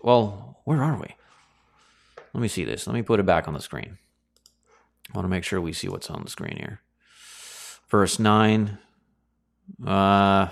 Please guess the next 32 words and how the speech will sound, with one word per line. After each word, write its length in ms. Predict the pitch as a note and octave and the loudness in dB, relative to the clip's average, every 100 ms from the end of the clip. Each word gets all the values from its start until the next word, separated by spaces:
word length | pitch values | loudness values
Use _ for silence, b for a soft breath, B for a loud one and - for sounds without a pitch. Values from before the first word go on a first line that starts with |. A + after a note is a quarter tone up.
| - | -8
yeah, 640 | - - G1+ G1+ G1+ G1+ - | -12 -6 -6 -4 -4 -4 -4
no, 220 | C2 C2 | -6 -4
we 120 | D2+ | -4
got 220 | C#2+ B1+ | -4 -6
too 120 | - E2+ | -6 -6
much 240 | D#2+ - | -6 -8
to 80 | - | -10
go. 180 | - - B B | -10 -10 B B
What 180 | - D#3+ | 6 8
we 100 | D#3+ | 8
will 200 | D3 C3+ | 8 8
do 180 | A#2 C3 | 8 6
next 340 | A2+ A2+ - | 6 4 2
week, 320 | E2 D2 - - _ | -6 -6 -8 -16 _
we'll 160 | G2 C#3 | 2 4
keep 280 | D3 C3+ G#2+ | 6 2 4
this 160 | A2 | 2
going 340 | - G2 F#2 E2 | 4 2 2 0
next 280 | E2 - E2 | -2 -2 -6
week. 200 | D2+ G#2+ | -4 0
We'll 140 | A2+ | 2
do 240 | A2 A#2 | 4 2
verses 520 | G2+ A2+ A2+ G#2 F#2+ G2 | 6 4 4 0 0 2
nine 460 | G2+ G#2 G#2 G#2 | 4 6 4 2
through 280 | G2+ G2 F#2+ | 0 -2 -2
twenty-one 600 | - F#2 E2+ E2 D#2+ D2+ | -2 -4 -2 -4 -4 -2
next 300 | D2+ - - | -4 -4 -10
week, 240 | - - | -10 -12
okay? 380 | - - E2+ F2 b b b b - | -12 -4 -2 -2 b b b b 2
It, 220 | A#2+ G2+ | 2 4
it, 320 | A#2+ D#2 - - | 0 0 -10 -6
it, 320 | A2+ - _ | -6 -6 _